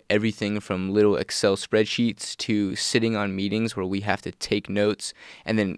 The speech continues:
compile those notes to make proposals through the Voice of the Martyrs organization. So I think everything from preparing how to use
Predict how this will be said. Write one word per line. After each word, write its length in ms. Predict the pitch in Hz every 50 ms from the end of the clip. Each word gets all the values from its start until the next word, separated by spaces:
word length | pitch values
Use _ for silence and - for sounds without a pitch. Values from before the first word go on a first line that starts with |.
| - -
compile 580 | - 113 98 - - - 107 101 98 107 107
those 260 | 107 110 104 101 101
notes 340 | 104 90 95 101 101 - - -
to 100 | - 98
make 320 | 92 98 98 101 - -
proposals 720 | - - - - 104 95 104 110 117 131 139 147 147 - - _
through 500 | - - - - 107 107 110 110 113 113
the 120 | 95 85
Voice 200 | 104 110 101 104
of 60 | - -
the 80 | 101
Martyrs 280 | 98 98 101 104 104 104
organization. 720 | 90 101 98 98 98 92 - 95 110 - - 139 147 151 - - - - - - - - -
So 120 | - 202
I 40 | 214
think 280 | - - 123 113 - - _ _ -
everything 480 | 117 113 120 113 113 - 117 113 113
from 400 | - - - 110 104 101 101 98
preparing 460 | 101 110 - - - 101 98 104 107
how 100 | 107 110
to 100 | 101 98
use 360 | 95 95 95 101 104 107 -